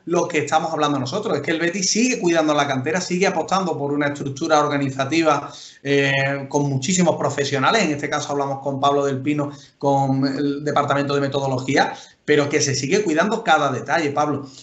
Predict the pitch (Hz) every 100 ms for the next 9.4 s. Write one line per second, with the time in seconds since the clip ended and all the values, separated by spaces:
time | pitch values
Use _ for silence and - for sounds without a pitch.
0 | _ 143 151 160 - 170 170 135 117 131
1 | 135 135 127 143 139 139 120 160 156 156
2 | 165 160 156 156 147 147 135 160 160 160
3 | 151 - - _ _ - - 139 151 156
4 | 156 151 139 180 180 185 196 - - -
5 | - 147 147 143 156 185 185 175 165 160
6 | 190 175 156 143 147 143 139 143 143 135
7 | 156 190 196 202 175 165 160 175 208 151
8 | 127 131 131 131 - 151 151 143 143 143
9 | 147 139 156 143